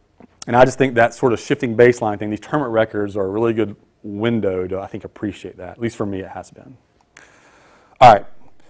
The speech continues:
So to, uh, close up shop, I just want to return to that idea of press versus pulse disturbances.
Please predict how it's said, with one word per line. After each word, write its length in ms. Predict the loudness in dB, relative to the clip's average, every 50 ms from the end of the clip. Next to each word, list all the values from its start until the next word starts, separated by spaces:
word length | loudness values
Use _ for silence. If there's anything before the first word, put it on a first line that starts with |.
| _ _ _ _ _ _ _ _ _ _ _ _
So 260 | 2 8 10 12 12
to, 160 | 12 10 10
uh, 280 | 10 10 10 10 8 6
close 300 | 6 8 8 8 10 8
up 80 | 4
shop, 280 | 2 6 6 6 8 8
I 80 | 8 6
just 140 | 6 4
want 120 | 2 2 4
to 40 | 4
return 380 | 2 0 -2 -2 -2 0 2
to 40 | 4
that 140 | 6 6 6
idea 460 | 8 6 6 4 2 0 2 2 2
of 380 | 2 0 -2 -4 -4 -4 -6 _
press 540 | -8 4 6 8 8 8 8 6 2 -10 -14
versus 440 | -6 0 0 0 0 -2 -8 -14 -14
pulse 440 | -12 0 2 2 2 2 -2 -14
disturbances. 880 | -16 -14 -6 -2 -2 -2 -2 -4 -12 -18 -20 -20 -20 -20 -20 -20 -20 -20